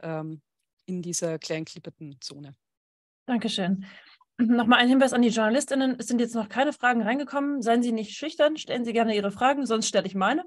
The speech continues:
Speaker 2: Auch kein Problem, aber es ist ja, ähm, eine Veranstaltung für Sie. Also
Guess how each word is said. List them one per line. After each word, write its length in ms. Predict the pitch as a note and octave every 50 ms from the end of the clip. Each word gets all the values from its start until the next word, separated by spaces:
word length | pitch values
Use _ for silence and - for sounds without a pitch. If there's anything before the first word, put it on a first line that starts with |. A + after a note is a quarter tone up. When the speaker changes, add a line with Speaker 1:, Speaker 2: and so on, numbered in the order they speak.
| - -
Speaker 2:
Auch 220 | - G#3+ A#3 -
kein 180 | - C4+ C4 B3+
Problem, 340 | C4 A#3+ B3 C4 C#4 D4+ -
aber 440 | - F3+ F#3+ F#3+ G3+ G3 - - - - -
es 160 | - F#3+ - G3+
ist 140 | G3 G3
ja, 320 | - F3+ F3+ F#3 F#3 F#3+ F#3+ - - - - - _ _
ähm, 220 | - G3 F#3+ F#3+ F#3
eine 160 | - F#3+ G3
Veranstaltung 480 | F#3+ F#3 F#3 G3 G3 G3+ F#3+ G3 F#3+ F#3+
für 100 | G3+ G3
Sie. 220 | F3 F#3 F3 -
Also 400 | - E3+ E3+ F3 E3+ E3 E3